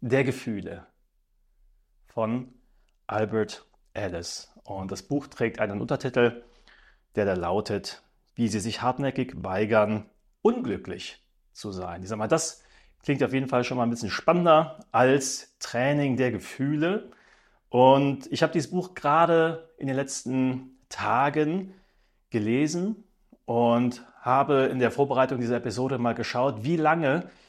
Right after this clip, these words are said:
fristet dieses Buch schon ein Dasein in meinem Bücherregal. Und ich habe es gekauft, bestellt im Februar zwanzig einundzwanzig. Das ist jetzt so knapp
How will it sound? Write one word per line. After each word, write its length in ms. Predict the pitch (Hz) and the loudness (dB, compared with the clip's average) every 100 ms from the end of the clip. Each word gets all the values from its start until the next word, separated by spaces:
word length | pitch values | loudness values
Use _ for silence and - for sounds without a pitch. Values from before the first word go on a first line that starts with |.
| _ | _
fristet 720 | _ - 151 - - 190 - | _ -2 0 0 0 -2 -2
dieses 280 | 139 160 165 | -2 -2 -2
Buch 240 | - 151 | -4 -4
schon 200 | - 160 | -4 -4
ein 220 | 147 131 110 | -4 -4 0
Dasein 720 | 113 127 127 131 127 131 131 | 2 2 2 0 0 -2 -4
in 140 | 139 | -4
meinem 240 | 139 127 117 | -2 -2 -4
Bücherregal. 640 | 135 107 90 85 90 117 | -4 -6 -4 -4 -2 0
Und 80 | 117 | -2
ich 100 | 104 | 0
habe 220 | 117 120 | 0 0
es 180 | 120 - _ _ - _ | -4 -10 _ _ -20 _
gekauft, 580 | - - 120 127 180 - | -20 -2 4 4 4 0
bestellt 640 | 110 - - 117 139 170 - _ _ _ _ _ | -6 -4 0 2 2 -2 -10 _ _ _ _ _
im 160 | 123 110 | -6 -6
Februar 580 | - 143 160 143 139 135 | -2 -2 0 0 0 -2
zwanzig 400 | - 123 113 - | -4 -4 -4 -4
einundzwanzig. 640 | 117 110 - 120 139 151 | -4 -6 -2 -2 -2 -6
Das 140 | - 110 | -6 -6
ist 140 | 117 | -4
jetzt 140 | 117 | -4
so 100 | 123 | -4
knapp 500 | 113 - 143 156 - | -6 -4 0 0 -2